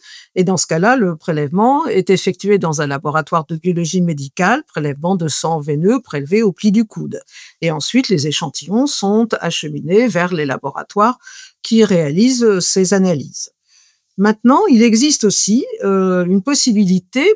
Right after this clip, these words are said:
pour le praticien de prélever directement dans son cabinet du sang capillaire au bout du doigt. Et ça, c'est réalisé directement à l'aide d'un kit,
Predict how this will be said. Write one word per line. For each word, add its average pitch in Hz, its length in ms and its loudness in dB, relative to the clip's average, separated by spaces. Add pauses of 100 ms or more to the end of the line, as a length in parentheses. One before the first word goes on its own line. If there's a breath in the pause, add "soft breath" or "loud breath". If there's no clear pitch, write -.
pour 208 240 -2
le 180 140 0
praticien 165 800 -4 (100)
de 196 240 2
prélever 226 520 0
directement 214 840 -4
dans 151 160 -8
son 160 200 -10
cabinet 180 520 -2
du 175 160 -2
sang 262 220 -2
capillaire 185 680 -4
au 175 120 -2
bout 147 220 -10
du 139 160 -12
doigt. 190 360 -4 (540 loud breath)
Et 196 100 4
ça, 226 180 2
c'est 208 180 0
réalisé 190 540 2
directement 170 800 -2
à 165 80 0
l'aide 170 240 0
d'un 170 160 -2
kit, - 320 -4